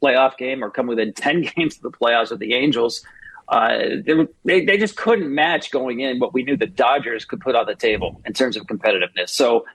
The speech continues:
no, I, I don't think they were ever an option. I know people talked about the Braves, and they talked about the Angels and the Cubs.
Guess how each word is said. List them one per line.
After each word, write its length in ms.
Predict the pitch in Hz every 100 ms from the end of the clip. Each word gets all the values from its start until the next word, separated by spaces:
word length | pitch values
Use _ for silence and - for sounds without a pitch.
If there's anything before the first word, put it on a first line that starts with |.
| _ _ _
no, 220 | 143 170 131
I, 320 | 120 156 151
I 20 |
don't 160 | 180 165
think 160 | 170 131
they 120 | 135
were 260 | 131 123 - _
ever 380 | 156 160 147 143
an 100 | 127
option. 320 | 127 131 147
I 60 | 139
know 160 | 151
people 280 | 143 160 160
talked 300 | - 147 143
about 280 | 135 147 143
the 80 | 143
Braves, 680 | 113 135 143 139 139 139
and 80 | 123
they 140 | 135 135
talked 260 | 135 131
about 260 | 135 127 113
the 160 | 131
Angels 540 | 117 127 127 117 123 123
and 140 | 127
the 80 | 127
Cubs. 580 | - 127 120 117 117 -